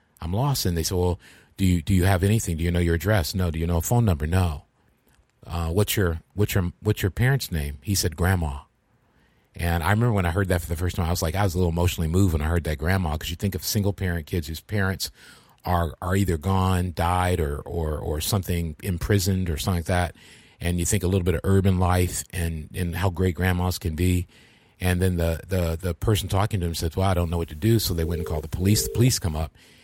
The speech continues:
and the police are quizzing him. "Okay, which direction did you come from? You know, uh, uh, you know, what do you remember? Do you remember any landmarks?" And he goes, "Oh, I remember a landmark. I remember something." And they said, "What is it?" He goes, "Near my house, there's this church building with this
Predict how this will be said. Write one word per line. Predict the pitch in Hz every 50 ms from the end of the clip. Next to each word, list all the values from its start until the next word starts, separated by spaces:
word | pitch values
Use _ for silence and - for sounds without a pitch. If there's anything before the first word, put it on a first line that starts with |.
| _ -
and | 98 92
the | 82
police | - 127 127 - -
are | 107
quizzing | - - - 120 107 - - 90 80
him. | 73 76 76
"Okay, | 82 - 90
which | 82 90 95 -
direction | - 92 92 92 92 - - 85
did | 80 -
you | -
come | - 95 90 87
from? | - - 90 90 90 87 87 - - - - - _
You | - 87
know, | 82 80 80 80 73 - - 82 85 80 76 - - - - - -
uh, | - 80 82
uh, | 78 - 98
you | 90 90 92
know, | 87 85 82 76 - - - _ - 76 87
what | 85 98
do | 98
you | 95 92
remember? | 92 90 85 92 92 87 92 85
Do | 82
you | 80
remember | 78 92 95 90 87
any | 85 80
landmarks?" | 82 92 95 95 92 87 90 95 98 - -
And | 87 82 85
he | 92
goes, | 85 95 - -
"Oh, | - 123
I | 120 123
remember | 135 127 131 135 127 120
a | 117 117
landmark. | 117 120 123 120 101 85 85 -
I | 110
remember | 110 120 127 127 113
something." | 104 - 101 90 82 - 73 69 69 71 - _ _ _ _ _ _ _ _ _ _ _ _ _ _ - -
And | 104
they | 107 98
said, | - 101 85
"What | 95 110
is | 123 104 85
it?" |
He | 87 90
goes, | 95 90 - - - - - - - - - - _ _ - 92
"Near | 101 120 127
my | 117 98
house, | 95 82 - - 98 110 113 104 95 95 - - - - - - _ _ _ _ _ _ _ _ _ _ -
there's | - 107 101 87
this | 95 - - -
church | - - 120 123 - -
building | - 107 104 92 95 87
with | 85 85 - -
this | 90 - -